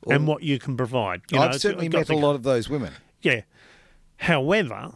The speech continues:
Speaker 2: Mm.
Speaker 1: this is something I have found to be true. If you find out what the money means to them and you
Speaker 2: Mm.
Speaker 1: can allow them to feel that, the money doesn't matter. I mean, you can't be
Speaker 2: Hang
Speaker 1: a
Speaker 2: on.
Speaker 1: pauper.
Speaker 2: No, no, no.
Speaker 1: However,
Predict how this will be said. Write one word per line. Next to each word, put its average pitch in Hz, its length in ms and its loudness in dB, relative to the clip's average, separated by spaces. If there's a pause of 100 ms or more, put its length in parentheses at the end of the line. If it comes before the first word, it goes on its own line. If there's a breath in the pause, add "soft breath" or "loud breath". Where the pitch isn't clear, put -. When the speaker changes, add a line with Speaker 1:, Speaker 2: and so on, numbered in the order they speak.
(100)
Speaker 2:
Mm. 120 200 -4
Speaker 1:
this 160 200 0
is 147 120 -4
something 127 320 -4
I 135 180 0
have 113 100 -4
found 107 300 -4
to 120 40 -10
be 127 140 -10
true. 107 300 -6 (880 soft breath)
If 147 180 0
you 208 120 0
find 170 320 0
out 160 120 0
what 151 120 -8
the - 60 -10
money 139 260 -2
means 143 440 0
to 117 120 -4
them 98 320 -8 (100)
and 127 300 0
you 151 80 0
Speaker 2:
Mm. 156 40 -8
Speaker 1:
can 160 100 -2
allow 135 340 0
them 123 200 -2
to 139 100 -6
feel 156 360 0
that, 104 160 -4
the 123 60 -8
money 120 260 0
doesn't 113 280 -2
matter. 120 280 -8 (760)
I - 40 2
mean, 160 200 4
you 156 80 -4
can't 185 240 0
be 127 80 4
Speaker 2:
Hang 120 80 2
Speaker 1:
a 117 40 -4
Speaker 2:
on. 107 60 -6
Speaker 1:
pauper. 147 640 0
Speaker 2:
No, 139 240 -2
no, 107 180 -6
no. 101 140 -8 (100)
Speaker 1:
However, 156 760 0